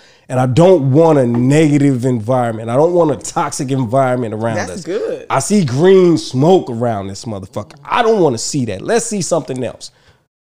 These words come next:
Speaker 1: You know, let's see some fucking, uh,
Speaker 2: But even with you wanting that,
Speaker 1: yeah.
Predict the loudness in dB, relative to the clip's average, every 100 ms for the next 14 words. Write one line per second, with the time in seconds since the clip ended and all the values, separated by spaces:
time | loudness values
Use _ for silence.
0 | _ _ _ -2 2 2 2 0 0 -2
1 | -2 0 0 0 0 0 0 2 2 2
2 | -2 -8 _ _ _ _ _ _ -20 _
3 | 0 2 2 0 -2 -6 -10 -12 -14 -16
4 | -20 -20 -14 -4 -4 -4 -8 -8 -8 -8
5 | -10 -10 -12 -12 -14 -12 -14 -14 -18 -20
6 | -20 _ -8 -8